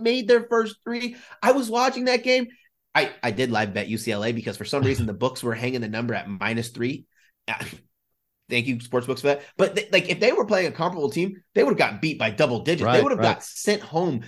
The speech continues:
Speaker 1: They probably would have had to put their, their bench players in with five minutes to go.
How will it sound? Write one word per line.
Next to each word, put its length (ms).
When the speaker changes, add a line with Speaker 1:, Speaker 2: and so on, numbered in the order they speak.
Speaker 1:
They 80
probably 180
would 140
have 80
had 100
to 20
put 140
their, 240
their 240
bench 300
players 280
in 180
with 180
five 240
minutes 300
to 100
go. 380